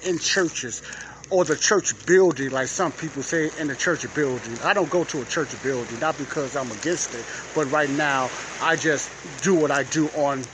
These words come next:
my podcast. But if it's a chance that you can fellowship, and I got two minutes, with other churches, boldly walk into a black church, white man or white woman, boldly walk into a white church, black man,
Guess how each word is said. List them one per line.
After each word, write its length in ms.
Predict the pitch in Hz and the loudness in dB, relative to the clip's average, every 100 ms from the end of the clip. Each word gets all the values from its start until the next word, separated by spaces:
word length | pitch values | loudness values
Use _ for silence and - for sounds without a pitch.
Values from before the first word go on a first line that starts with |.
| - | -4
my 120 | 147 | -4
podcast. 1040 | - 180 131 - 123 98 - - - - 185 | 0 2 0 -2 -8 -6 -8 -8 -14 -4 2
But 160 | 175 | 4
if 180 | 170 - | 4 2
it's 140 | 240 | 0
a 60 | 240 | 0
chance 400 | - 247 226 190 | 0 0 0 -4
that 180 | 170 - | -6 -6
you 80 | - | -4
can 100 | 160 | -4
fellowship, 640 | - 214 226 233 302 339 - - - - - - - - - | 0 0 2 0 -2 -6 -12 -18 -18 -20 -20 -20 -16 -10 -4
and 100 | 147 | -2
I 60 | |
got 200 | 151 139 | 0 0
two 160 | - 170 | 0 0
minutes, 380 | 160 160 180 - - - - | 0 0 -2 -4 -10 -12 -4
with 200 | 147 - | -2 2
other 220 | 185 196 | 2 2
churches, 600 | 208 - 214 220 240 - - - - - - | 0 2 0 0 -4 -8 -10 -14 -14 -4 4
boldly 440 | 240 302 269 226 | 6 6 4 0
walk 380 | 180 185 262 - | 2 4 4 0
into 420 | 226 - - 381 170 | -6 -4 -4 -4 -4
a 80 | 131 | -6
black 300 | 127 127 - | -4 -6 -4
church, 480 | 135 104 - - - - - - - - | -4 -6 -8 -8 -12 -20 -20 -20 -20 -4
white 220 | 139 147 | -2 0
man 240 | 143 139 139 | -2 -2 0
or 60 | |
white 220 | 135 139 131 | 0 -2 -2
woman, 260 | 165 180 156 | -4 -2 2
boldly 320 | 214 311 254 | 4 4 4
walk 280 | 180 190 214 - | 2 2 0 0
into 300 | 214 190 - | -6 -6 -6
a 120 | 240 254 | -2 -2
white 300 | 277 330 - | -2 -6 -4
church, 340 | 147 - - | -6 -6 -4
black 260 | 139 143 131 | -2 -2 -4
man, 320 | 135 135 | -6 -6